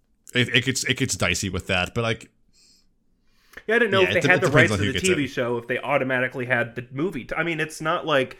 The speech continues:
Speaker 2: it's a t-, you know, like a One Piece movie where it's, it doesn't really have anything to do with the plot. It's literally an arc from the plot. Like,
Speaker 1: Right.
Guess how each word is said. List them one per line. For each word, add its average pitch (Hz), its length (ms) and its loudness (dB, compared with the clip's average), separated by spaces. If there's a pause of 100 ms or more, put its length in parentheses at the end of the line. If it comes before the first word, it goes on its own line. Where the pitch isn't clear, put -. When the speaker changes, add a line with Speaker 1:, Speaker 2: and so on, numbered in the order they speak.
(240)
Speaker 2:
it's 139 180 -2
a 120 320 0
t-, - 220 -4
you 120 100 -6
know, 117 140 -4
like 120 200 -4
a 127 40 -2
One 151 200 -4
Piece 120 240 -10
movie 117 260 -8
where 117 260 -6
it's, - 300 -10 (440)
it 120 120 -10
doesn't 135 320 -2
really 135 300 -4
have 117 220 -2
anything 117 380 -8
to 107 60 -12
do 117 160 -12
with 113 160 -14
the - 60 -20
plot. 135 540 -6
It's - 260 -14
literally 127 680 -4 (280)
an 123 160 -4
arc - 400 -6
from 127 600 -2
the 117 80 -12
plot. 160 460 -6
Like, 120 420 -10
Speaker 1:
Right. 120 340 6